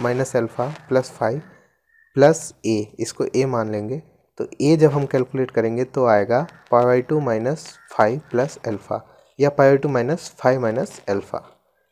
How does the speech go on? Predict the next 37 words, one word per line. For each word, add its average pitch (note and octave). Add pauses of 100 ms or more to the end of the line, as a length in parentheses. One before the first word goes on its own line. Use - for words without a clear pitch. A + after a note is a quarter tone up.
(180)
ये A#2
हमारा B2+ (500)
बीएफ़ A#2
का C#3+
ये A#2
वाला A#2
एंगल A2
यहाँ A2+
से A#2
कैलकुलेट B2 (520)
हो A2+
गया। F#2 (440)
अब C3
देखिए, A2+ (1400)
अब C3+
हम C3
लोगों B2+
को B2
पास B2+
वीसी, A#2+
वीएस A#2 (100)
और A2+
वीएफ़ A#2
पता C3
है C#3
और C3+ (120)
तीनों B2+
एंगल G#2
पता G2+
है, G2+
तो -
हम B2+
लोग B2+
यहाँ A2+
पे E3 (500)
लामीज B2
थ्योरम A2+